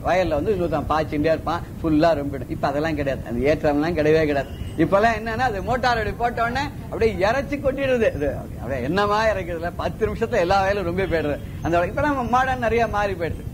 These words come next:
உள்ள இருந்திருந்தா இதையும் பார்த்திருப்போம்னு தெரியாது, இல்ல வேற ஏதாவது ஸ்லோகத்தை இப்ப வரப்போறதுன்னு எழுதியிருக்காரோ அதுவும் நமக்கு தெரியாது,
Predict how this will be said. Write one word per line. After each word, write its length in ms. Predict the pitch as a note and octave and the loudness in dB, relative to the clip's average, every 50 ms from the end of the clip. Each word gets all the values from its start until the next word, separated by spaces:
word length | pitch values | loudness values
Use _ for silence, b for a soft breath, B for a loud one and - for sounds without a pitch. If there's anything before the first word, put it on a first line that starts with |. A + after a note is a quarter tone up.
| - | -10
உள்ள 180 | - A#2+ D3 E3+ D#3+ | -8 -4 -2 0 0
இருந்திருந்தா 400 | D#3+ E3+ G3 F#3+ F#3+ F3+ G3+ F#3+ | 0 0 0 -2 0 2 2 2
இதையும் 260 | E3 D#3 F3 F#3+ F3+ | 2 0 -2 -2 0
பார்த்திருப்போம்னு 800 | E3+ E3 D#3+ D#3+ D#3+ C#3 - - D#3 D3+ D3 C#3 C3 B2+ B2 A#2 - | 0 0 0 -2 -4 -4 -2 -2 -2 -2 -2 -2 -2 -2 -4 -4 -4
தெரியாது, 340 | C3 C3 C3 B2 B2 C3+ F3 - B B B B | -4 -4 -2 0 0 0 -2 -4 B B B B
இல்ல 140 | - A3 A3+ | 2 4 4
வேற 160 | G#3 G#3+ A3+ G#3+ | 6 4 2 2
ஏதாவது 240 | G#3 A3+ A#3+ - | 2 0 0 0
ஸ்லோகத்தை 320 | - A3 A3+ A3 A3 G#3 G3+ | -2 -4 -4 -2 -4 -4 -4
இப்ப 140 | F#3 F3+ G3 | -4 -2 -2
வரப்போறதுன்னு 540 | F#3 F3 F#3+ G#3+ - G#3 G3+ G3 G3 G3 F3+ | 0 0 0 0 0 -2 -4 -2 -2 -2 0
எழுதியிருக்காரோ 400 | F3+ F#3 F#3 E3+ D#3 D#3+ D3+ D3+ D3+ | 0 0 0 0 0 0 0 0 0
அதுவும் 200 | D3+ E3+ D#3 C#3+ | 0 0 -2 -2
நமக்கு 200 | D3 D#3 D3+ D#3 | -2 -2 -2 -2
தெரியாது, 360 | D3 D3+ D3 F#3 E3+ D3+ D3 | -2 -2 0 0 0 0 0